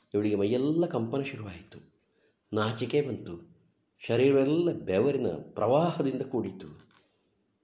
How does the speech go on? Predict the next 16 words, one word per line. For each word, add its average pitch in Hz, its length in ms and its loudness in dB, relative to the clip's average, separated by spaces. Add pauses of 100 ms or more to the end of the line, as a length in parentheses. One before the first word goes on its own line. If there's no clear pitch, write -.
(220)
ಏನು 202 200 10
ಮಾಡಲಿ 143 280 6
ಅಂತಂದು 113 340 -2
ಬೇಕಾದ್ರೆ 127 720 -2
ಕೈಯಲ್ಲೊಬ್ಬ 104 440 4
ಮಗನನ್ನು 101 420 0
ಕೊಟ್ಟು 113 480 -2 (220)
ಸೂರ್ಯದೇವ 104 480 4
ಹೋಗಿಯೇ 95 500 0
ಬಿಟ್ಟ. - 220 -6 (2250)
ತಾನಿನ್ನೂ 117 500 6
ಕೊಡಗೂಸು, 113 840 2 (800)
ಮದುವೆಯಾಗದವಳು, 113 1120 4 (580)
ಕನ್ನಿಕೆ, 127 960 4 (680)
ನನ್ನ 139 280 8
ಕೈಯಲ್ಲಿ 147 600 2